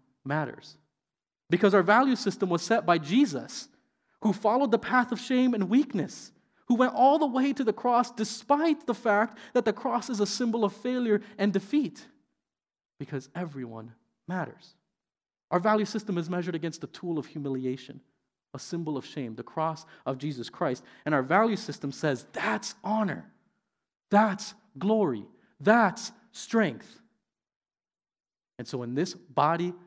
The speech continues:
of Christ, of Jesus Christ, we go out of our way to recognize and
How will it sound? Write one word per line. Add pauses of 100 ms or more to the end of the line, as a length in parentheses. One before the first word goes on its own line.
(200)
of
Christ, (240)
of
Jesus
Christ, (540)
we
go
out
of
our
way
to
recognize
and